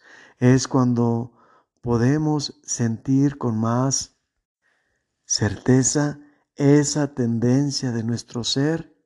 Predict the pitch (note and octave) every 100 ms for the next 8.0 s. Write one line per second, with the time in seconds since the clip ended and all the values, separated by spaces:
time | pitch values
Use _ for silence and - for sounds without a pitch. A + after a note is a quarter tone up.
0 | _ _ _ _ _ _ - B2+ A#2+ B2+
1 | A#2 A2+ A2+ - B2 B2 A#2+ A#2 - A#2
2 | G#2 A2 G#2+ A#2 A#2 _ _ _ _ -
3 | - B2 A#2+ C3 B2 C3 A#2+ A#2+ A#2 A#2
4 | - B2 B2 C#3+ D#3 C3+ - A#2+ A#2+ A#2+
5 | A#2+ A#2 A#2 C3+ D#3+ F3 - _ _ _
6 | _ - A#2+ A#2 A#2+ - B2+ B2 A#2 B2
7 | A#2+ - A2+ A2 A#2+ A#2 B2 A#2+ -